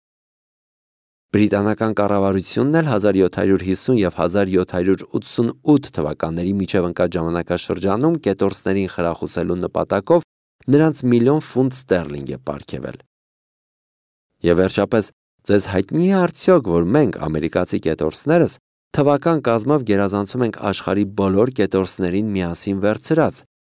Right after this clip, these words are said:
որ մեր տնօրինության տակ գտնվող տորմիղը շուրջ յոթ հարյուր նավ ունի, տասնութ հազարանոց իր անձնակազմով, որ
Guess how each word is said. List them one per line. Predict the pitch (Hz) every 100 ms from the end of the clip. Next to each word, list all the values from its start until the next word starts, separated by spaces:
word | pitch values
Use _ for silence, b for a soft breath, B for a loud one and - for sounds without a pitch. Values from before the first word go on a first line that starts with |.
| _ _ _
որ | 98 107
մեր | 135 131
տնօրինության | 131 127 120 120 107 - 117
տակ | 127 113
գտնվող | 101 101 104 110 -
տորմիղը | 107 107 120 160 175
շուրջ | - 143 117 104
յոթ | 104 135
հարյուր | - 98 123 127
նավ | 135 127 92
ունի, | 76 67 65 _ _ _ -
տասնութ | 113 - 147 120
հազարանոց | 110 104 104 101 120 131
իր | 117 - -
անձնակազմով, | 104 107 107 113 117 123 110 87 73 - _ _ -
որ | 123